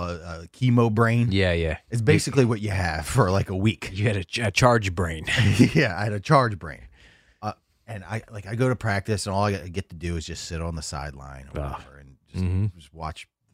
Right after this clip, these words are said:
Speaker 1: people, uh,
Speaker 2: All the
Speaker 1: watch our
Speaker 2: all,
Speaker 1: crappy
Speaker 2: all,
Speaker 1: team
Speaker 2: all the,
Speaker 1: practice.
Speaker 2: all, all the real players, all
Speaker 1: <laughs>
Speaker 2: the non-idiots out there.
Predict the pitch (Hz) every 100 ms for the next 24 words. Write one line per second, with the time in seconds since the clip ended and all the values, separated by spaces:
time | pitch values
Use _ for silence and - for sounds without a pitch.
0 | _ - 92 - 82 78 76 95 92 85
1 | 95 101 104 - 107 101 80 87 92 92
2 | 95 85 98 127 - 120 107 107 110 -
3 | 90 82 90 - 104 101 - 107 113 113
4 | 117 107 110 95 82 98 82 85 82